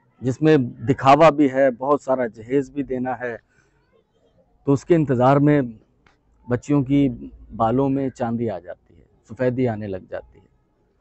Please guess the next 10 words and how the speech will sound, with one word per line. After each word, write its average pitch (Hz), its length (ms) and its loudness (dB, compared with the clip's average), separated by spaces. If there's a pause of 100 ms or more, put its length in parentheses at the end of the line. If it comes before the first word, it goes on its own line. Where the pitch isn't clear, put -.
(1000)
तो 123 60 -8
अल्लाह 127 200 2
ताला 131 260 4 (420)
करम 123 220 -2
के 135 100 -6
मामलात 117 440 -4
करे। 127 280 -8 (100)
एक 123 80 -12
फैमिली 160 420 4
है 151 200 4